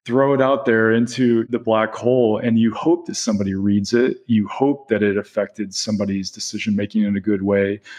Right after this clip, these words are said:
You hope that somebody noticed. And you can avoid all of that by working closely with the customer.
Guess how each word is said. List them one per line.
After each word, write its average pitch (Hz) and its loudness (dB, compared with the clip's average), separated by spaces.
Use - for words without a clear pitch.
You 113 2
hope 143 2
that - -6
somebody 101 0
noticed. 101 0
And 117 2
you 185 0
can 220 0
avoid 113 2
all 117 2
of 95 -6
that 95 -4
by 104 0
working 104 0
closely 101 -8
with 101 -6
the 113 -16
customer. 101 -6